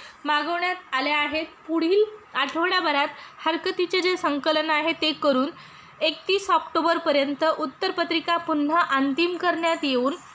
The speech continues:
नोव्हेंबरच्या पहिल्या आठवड्यामध्ये उमेदवारांना त्या आधारे आपले गुण कळू शकणार आहेत. तर नोव्हेंबरच्या पहिल्या आठवड्यामध्ये तुम्हाला तुमचे जे गुण आहेत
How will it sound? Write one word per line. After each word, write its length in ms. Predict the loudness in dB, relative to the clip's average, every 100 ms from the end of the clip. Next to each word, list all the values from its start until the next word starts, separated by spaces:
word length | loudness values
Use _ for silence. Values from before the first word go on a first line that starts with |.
| -10
नोव्हेंबरच्या 760 | 0 2 2 0 0 -2 0 0
पहिल्या 460 | 0 0 2 4 2
आठवड्यामध्ये 720 | 2 0 2 2 2 2 0 -4 -18 -18 -6
उमेदवारांना 760 | 0 2 2 2 2 2 2 0 -4 -20 -4
त्या 120 | 2 6
आधारे 480 | 6 4 4 2
आपले 460 | 4 2 2 0 0
गुण 500 | 0 -2 0 2 0
कळू 260 | 0 2 2
शकणार 440 | 0 0 0 2
आहेत. 220 | 2 0 0
तर 120 | 0 0 -4 -20 -4
नोव्हेंबरच्या 600 | 0 2 2 0 0 -2
पहिल्या 400 | 0 0 2 2
आठवड्यामध्ये 600 | 2 2 2 2 0 -2
तुम्हाला 380 | 0 0 0 0 -2 -10 -18 -4
तुमचे 320 | -2 2 0
जे 120 | 2
गुण 340 | 0 0 0 0
आहेत 260 | 0 0